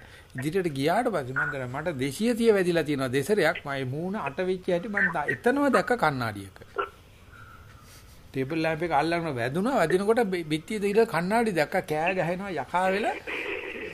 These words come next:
අම්මා පිටිපස්සෙන් ඇවිල්ලා බලනකොට අම්මගේ මූණ දැක්ක කණ්ණාඩියේ. එතකොටයි මම දැක්ක මේ කරන්ට් එකක් වැදිලා තියෙන්නේ. හිතා ගන්න බැරි තැනක වැදුනේ. මූණ අට වෙච්ච හැටි. මේ දෙසිය තිය මැරිලා නෑ. දෙසිය තිය.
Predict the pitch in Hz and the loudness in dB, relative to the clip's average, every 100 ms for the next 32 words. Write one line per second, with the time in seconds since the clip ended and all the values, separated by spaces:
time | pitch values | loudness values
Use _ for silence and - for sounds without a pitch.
0 | - - - - - 139 214 185 180 214 | -10 -12 -12 -14 -10 -4 -2 -2 0 -2
1 | 202 226 226 226 254 294 196 240 240 208 | 0 0 0 0 0 0 0 0 0 0
2 | 190 185 190 214 175 151 110 101 85 - | 2 0 0 0 0 -2 -4 -8 -14 -12
3 | 135 170 196 214 185 156 160 180 185 135 | -6 -4 -2 -2 -2 -4 -4 -6 -6 -6
4 | 143 143 147 - 120 127 151 202 123 104 | -4 -2 -4 -4 -4 -2 -2 -2 -4 -6
5 | 147 190 123 107 107 104 107 110 135 214 | -6 -4 -4 -4 -6 -6 -8 -4 -4 -4
6 | 123 - - - - - 160 208 220 170 | -6 -10 -18 -20 -20 -14 -8 -6 -4 -4
7 | 156 127 - 107 90 - - - - - | -2 -4 -6 -12 -14 -18 -20 -20 -20 -20
8 | - - - - - 139 131 139 214 226 | -20 -20 -16 -12 -8 -4 -4 -4 -4 -4
9 | 170 104 117 135 196 190 262 - - - | -4 -4 -4 -4 -2 -2 -2 -6 -12 -20
10 | - - - - - - - - - - | -20 -20 -12 -8 -8 -10 -20 -20 -20 -20
11 | - - - - - - 143 143 190 143 | -20 -12 -8 -8 -10 -8 -6 -4 -6 -6
12 | 104 | -10